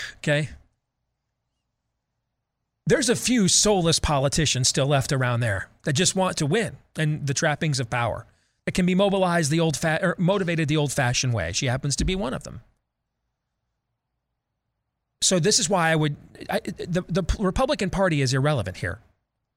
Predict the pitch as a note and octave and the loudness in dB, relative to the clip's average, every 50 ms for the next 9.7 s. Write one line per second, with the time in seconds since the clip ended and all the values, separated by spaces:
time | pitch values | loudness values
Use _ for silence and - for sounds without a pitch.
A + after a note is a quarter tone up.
0 | _ _ _ _ _ _ _ _ _ _ _ _ _ - C#3+ F#3 C4 D4 C#4+ - | _ _ _ _ _ _ _ _ _ _ _ _ _ 0 2 2 4 4 2 2
1 | - C4+ C4 - - F#3+ G#3+ G#3 - - - - F3 E3 E3+ E3 D3 C#3+ - - | 2 0 0 0 -2 -2 -2 -2 0 0 0 0 0 0 0 0 0 0 0 0
2 | E3+ G3 F#3 - D#3+ C#3+ - - - D#3+ B2 D3+ D3 C3+ A#2 D3 E3 E3+ F3 E3 | 0 0 0 0 0 0 0 0 0 -2 0 0 0 2 2 2 2 0 0 0
3 | E3+ D#3 C#3 D3+ C#3+ C3+ - - D#3+ D3+ C3+ C3+ A#2 D3 D3+ D#3 - E3+ C#3 D3+ | 0 0 0 0 0 0 0 0 0 0 0 0 0 -2 0 0 0 0 0 0
4 | C#3+ C#3+ C#3 D3 C#3 C3 B2 C3 C#3 C3 A#2+ - B2 A#2 A#2+ B2 B2 - - C3 | 0 0 0 0 0 0 0 0 0 -2 0 -2 -2 -2 -2 -2 -4 -4 -4 -4
5 | B2+ C3 - - B2+ A#2+ A#2+ A2+ - A#2+ G#2+ E2 D#2+ - - _ _ _ _ _ | -4 -2 -2 -2 -2 -2 -4 -4 -4 -4 -6 -6 -8 -12 -16 _ _ _ _ _
6 | _ _ _ - - G#3 A3+ G#3+ - - A3+ G3 F#3+ D#3 F#3 F#3 F3 E3+ - - | _ _ _ 0 2 2 2 2 2 2 2 0 0 0 0 0 0 -2 0 0
7 | E3+ D#3 D#3 - - D3+ C#3+ C#3+ C#3 C3 C3 C#3+ - D3 B2 A#2+ A#2+ A2+ - - | 0 0 0 -2 0 0 0 2 2 2 0 -2 -2 -2 0 0 0 -2 -4 -6
8 | - - - - - - C#3 C3+ D#3+ G#3 A#3 - - G#3 G#3 F#3+ - - G3 F#3+ | -10 -12 -14 -14 -6 -2 2 2 4 4 2 2 0 0 2 2 2 2 2 2
9 | E3+ D#3 - - - E3 C3+ A#2+ - - A#2+ F#2+ F2 E2+ | 2 2 0 0 0 0 0 0 0 0 0 -2 -4 -6